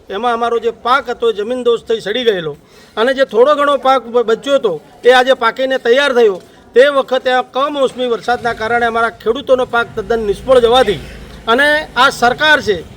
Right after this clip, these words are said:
એ અમારા ખેડૂતોને નોધારા મૂકી પોતાના મંત્રીમંડળનું વિસ્તરણ કરવામાં અને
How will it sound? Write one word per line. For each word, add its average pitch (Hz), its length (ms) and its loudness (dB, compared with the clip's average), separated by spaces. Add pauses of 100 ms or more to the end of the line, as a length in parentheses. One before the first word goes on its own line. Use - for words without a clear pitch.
એ 277 100 4
અમારા 269 300 0
ખેડૂતોને 262 520 0
નોધારા 240 380 2
મૂકી 240 340 -2 (360)
પોતાના 320 440 2
મંત્રીમંડળનું 262 720 0
વિસ્તરણ 254 380 -2
કરવામાં 262 640 0 (380)
અને 311 380 2